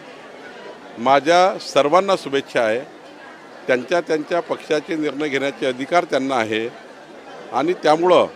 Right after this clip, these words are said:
आपल्या आपल्या पक्षाला कसं स्थान मिळवून द्यायचं, कसं लोकाभिमुख करण्याचं, त्यांचं त्यांचं काम असतं.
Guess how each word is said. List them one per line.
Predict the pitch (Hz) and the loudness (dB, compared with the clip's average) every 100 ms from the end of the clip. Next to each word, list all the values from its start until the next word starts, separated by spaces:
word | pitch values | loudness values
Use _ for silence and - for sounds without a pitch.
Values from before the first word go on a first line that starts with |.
| - - - - - - - | -12 -20 -20 -18 -18 -18 -8
आपल्या | 120 127 - 202 | -2 -2 -2 2
आपल्या | 190 - 185 185 185 185 | 2 2 -2 0 0 -2
पक्षाला | 185 139 - 160 156 165 170 175 | -4 -8 -4 -2 0 0 0 -2
कसं | - - - 180 185 | -8 -8 -6 0 -2
स्थान | 180 170 151 | -2 0 0
मिळवून | 151 151 147 | 0 -4 -2
द्यायचं, | 147 143 170 165 | -2 -2 -4 -6
कसं | 160 143 - 180 | -4 -6 -4 -2
लोकाभिमुख | 156 135 156 143 156 | -2 -2 -4 -4 -6
करण्याचं, | 156 143 160 208 | -4 -4 -6 -8
त्यांचं | 220 190 175 214 | -6 -6 -4 -4
त्यांचं | 196 175 196 | -4 -6 -4
काम | 160 131 | -2 -2
असतं. | 117 - | -4 -8